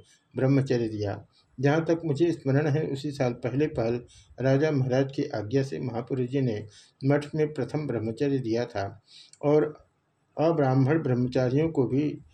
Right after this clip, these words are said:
शिखा सूत्र और गायत्री मंत्र दिया था। महाराज को उत्सव और ब्रह्मचर्य का सारा विवरण जताकर महापुरुष जी ने पत्र लिखा।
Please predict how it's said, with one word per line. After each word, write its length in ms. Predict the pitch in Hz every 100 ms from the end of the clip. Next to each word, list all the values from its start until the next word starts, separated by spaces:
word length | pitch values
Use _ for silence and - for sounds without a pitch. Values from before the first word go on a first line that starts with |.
| - _
शिखा 360 | - 135 151
सूत्र 380 | 151 - 139 151
और 220 | - 135
गायत्री 400 | 117 113 113 139 147
मंत्र 280 | 123 110 139
दिया 260 | 117 107
था। 340 | 120 98 98 - - - - -
महाराज 420 | 131 156 156 147
को 160 | - 165
उत्सव 400 | 156 135 147 147
और 240 | 151 123
ब्रह्मचर्य 520 | 110 120 127 160 160
का 160 | 160 139
सारा 500 | 117 120 120 131 139
विवरण 420 | 127 110 123 123 127 - _ _ -
जताकर 480 | 131 156 156 151 127
महापुरुष 480 | 113 135 143 131
जी 140 | 127 139
ने 120 | 135
पत्र 340 | 131 107 104
लिखा। 480 | 127 113 107 98 -